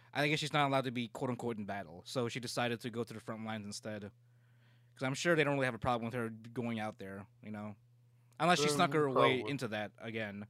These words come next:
Speaker 1: So
Speaker 2: She probably did, let's
Speaker 1: Prob-
Speaker 2: be honest.
Speaker 1: Yeah, this is true.
Speaker 2: But I respect her for it.
Speaker 1: Mm-hmm. But
Speaker 2: I mean, I'm assuming,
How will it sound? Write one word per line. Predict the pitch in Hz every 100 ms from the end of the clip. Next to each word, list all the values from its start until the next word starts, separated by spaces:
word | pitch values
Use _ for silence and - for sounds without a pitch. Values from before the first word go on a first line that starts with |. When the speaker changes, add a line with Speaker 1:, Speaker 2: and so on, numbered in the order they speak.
| _ _ _ _ -
Speaker 1:
So | - 107 104 101
Speaker 2:
She | 101 262
probably | - 175 113 95 90
did, | 80 80 80
let's | 120
Speaker 1:
Prob- | 117 104
Speaker 2:
be | 87
honest. | 76 - -
Speaker 1:
Yeah, | 117 113 110 110 120
this | 117
is | 113
true. | 110
Speaker 2:
But | 107 104 98
I | 113
respect | 120 - 101 -
her | 92
for | - 87 90
it. | - _ -
Speaker 1:
Mm-hmm. | 123 117 113 107 107 _ _ _ _ - _ _ _ _ _ - _ 120
But |
Speaker 2:
I | 120
mean, | 131
I'm | 135
assuming, | 165 - 190 208 214 208 214